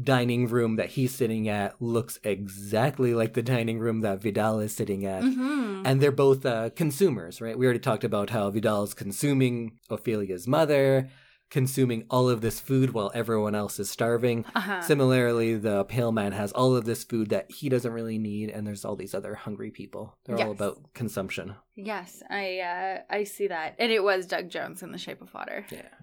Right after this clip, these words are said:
Speaker 2: Oh, yeah, he is really tall and skinny and kinda creepy looking.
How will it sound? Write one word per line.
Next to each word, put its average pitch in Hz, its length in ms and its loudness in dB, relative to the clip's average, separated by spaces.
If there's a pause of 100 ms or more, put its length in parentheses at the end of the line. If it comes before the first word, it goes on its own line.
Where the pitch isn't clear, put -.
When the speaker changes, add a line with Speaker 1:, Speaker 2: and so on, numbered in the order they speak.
(340)
Speaker 2:
Oh, 214 60 -4
yeah, 240 160 -6
he 202 220 -4
is 226 200 -6
really 196 240 -2
tall 175 320 -2
and 175 200 -6
skinny - 360 -8
and 175 360 -10
kinda - 220 -8
creepy - 320 -10
looking. - 460 -12